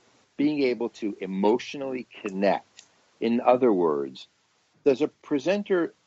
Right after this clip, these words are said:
who's talking to that young age group, uh, does,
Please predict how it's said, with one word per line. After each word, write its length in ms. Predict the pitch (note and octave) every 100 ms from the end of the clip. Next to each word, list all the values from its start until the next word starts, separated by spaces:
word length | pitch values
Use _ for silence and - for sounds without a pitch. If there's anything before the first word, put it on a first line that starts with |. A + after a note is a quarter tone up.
| _
who's 280 | B2+ - _ _
talking 400 | - F3+ - E3+
to 140 | - A2
that 280 | A#2 A#2+ - -
young 360 | A2+ B2 A2 -
age 320 | A2+ A2+ G2+
group, 320 | - E2 D#2+ - _ _ _ _
uh, 220 | E2+ E2+ E2+ - _
does, 240 | - A2